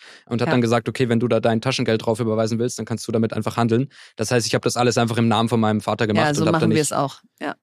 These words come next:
Speaker 1: Das ist die einfachste Lösung, glaub ich. Und man kann dann einfach das Depot irgendwann übertragen, weil das ja eh dann nicht so eine Größe hat, dass es jetzt irgendwie steuerlich hochrelevant ist oder so.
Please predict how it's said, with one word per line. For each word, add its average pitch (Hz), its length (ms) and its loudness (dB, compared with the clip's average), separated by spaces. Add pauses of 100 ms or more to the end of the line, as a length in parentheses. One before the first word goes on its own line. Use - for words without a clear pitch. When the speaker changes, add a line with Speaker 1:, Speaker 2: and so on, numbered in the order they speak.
Speaker 1:
Das 110 140 -2
ist - 160 -6
die 120 80 0
einfachste 117 320 0
Lösung, 117 300 2
glaub 113 200 4
ich. 143 240 -2
Und 110 360 -4
man 120 160 0
kann 123 120 0
dann 120 120 4
einfach 113 160 0
das 107 140 0
Depot 117 300 0
irgendwann 110 280 2
übertragen, 107 540 0 (320)
weil 117 100 0
das 120 160 0
ja 123 80 2
eh 127 80 2
dann 123 140 4
nicht 113 180 0
so 123 80 0
eine 117 80 2
Größe 117 320 0
hat, 107 120 -2
dass 95 120 -6
es - 40 -10
jetzt 104 160 -8
irgendwie 110 180 -2
steuerlich 107 420 0
hochrelevant 110 460 0
ist 107 120 -4
oder 104 160 -2
so. 110 200 -4